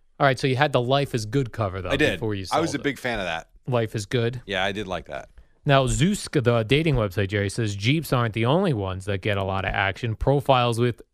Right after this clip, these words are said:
Speaker 1: B M Ws.
Speaker 2: Oh, you're kidding.
Speaker 1: <laughs>
Speaker 2: What else? Mercedes?
Speaker 1: And Toyota.
Speaker 2: Yeah, that's right. Well, I'm, I'm driving a chick magnet.
Speaker 1: Or any type of truck also increases messages.
Speaker 2: Oh,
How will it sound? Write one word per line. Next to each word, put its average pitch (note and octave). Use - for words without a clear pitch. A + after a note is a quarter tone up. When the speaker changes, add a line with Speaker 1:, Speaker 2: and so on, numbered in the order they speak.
Speaker 1:
B B2
M A2+
Ws. B2+
Speaker 2:
Oh, D3+
you're C3+
kidding. -
Speaker 1:
<laughs> F3
Speaker 2:
What F3
else? B2+
Mercedes? C#3
Speaker 1:
And D#3+
Toyota. D#3+
Speaker 2:
Yeah, G#2
that's -
right. D#2+
Well, C3+
I'm, D3
I'm C3
driving A#2+
a F2+
chick F2
magnet. D#2
Speaker 1:
Or A#3
any G#3
type F3+
of B2+
truck -
also C#3
increases G#2
messages. G#2
Speaker 2:
Oh, F#2+